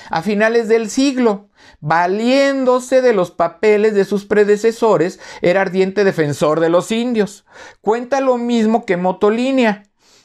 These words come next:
los favores que recibían del cielo, particularmente en el capítulo veinticuatro del libro cuatro, trae la aparición de la Virgen el año de mil quinientos setenta y seis.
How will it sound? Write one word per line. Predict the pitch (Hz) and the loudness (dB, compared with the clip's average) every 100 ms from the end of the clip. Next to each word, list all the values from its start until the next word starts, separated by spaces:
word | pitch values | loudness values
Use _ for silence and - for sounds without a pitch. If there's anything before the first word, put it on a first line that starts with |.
| - - - _ - | -20 -20 -20 _ -2
los | 185 233 262 | 2 2 0
favores | 269 262 247 240 240 226 202 | -2 -2 2 2 2 2 -2
que | - 202 | -2 -2
recibían | 202 226 254 277 269 262 233 226 240 | 0 0 -2 -2 0 2 4 2 2
del | 240 254 | 0 0
cielo, | - 240 226 139 156 - - - | -4 0 2 2 -2 -6 -16 -4
particularmente | 170 165 165 165 196 196 170 170 147 147 | -2 -2 -4 -6 0 2 2 0 -4 -2
en | 175 | 0
el | 160 | 0
capítulo | 135 127 127 147 151 | 0 -2 -2 2 4
veinticuatro | 139 120 101 120 123 139 | 2 0 -2 -2 2 2
del | 127 104 | 2 0
libro | 107 131 170 | 2 2 2
cuatro, | 220 165 - 143 160 - - - | 0 0 0 -4 -4 -10 -20 -4
trae | 165 165 185 | 0 0 0
la | 196 | -2
aparición | 202 180 147 139 - 147 170 | -2 -4 -4 -8 0 0 2
de | 180 | 0
la | 156 135 | 2 0
Virgen | 131 196 220 196 226 220 254 - _ | 0 -2 -2 0 0 0 -2 -10 _
el | 131 139 156 | 0 4 4
año | 165 165 175 | 2 0 0
de | 170 139 | 2 0
mil | 147 170 | 0 -4
quinientos | 175 147 143 151 160 156 | -2 0 2 0 -2 -2
setenta | 131 123 117 120 117 | -2 -2 -4 -2 -2
y | 113 | -2
seis. | - - 196 220 196 - - - | -6 -2 2 2 0 -12 -20 -20